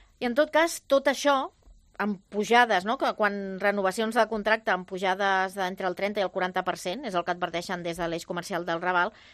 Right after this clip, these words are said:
doncs, evidentment, té conseqüències directes. Alguns negocis no poden assumir aquests augments i es veuen obligats a marxar o a tancar. Per exemple, un altre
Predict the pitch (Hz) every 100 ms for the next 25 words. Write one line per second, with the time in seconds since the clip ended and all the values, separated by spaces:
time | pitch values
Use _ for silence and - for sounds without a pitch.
0 | - 214 226 240 240 240 247 233 240 247
1 | 233 214 196 202 208 196 185 160 - 240
2 | 302 - - _ - 190 208 208 220 202
3 | 226 240 226 220 202 196 202 208 180 196
4 | 190 185 196 208 262 - - 190 175 185
5 | 220 214 196 202 247 240 180 160 - 226
6 | 339 - _ - 160 - 156 185 151 -
7 | 160 165 180 208 185 160 170 190 196 196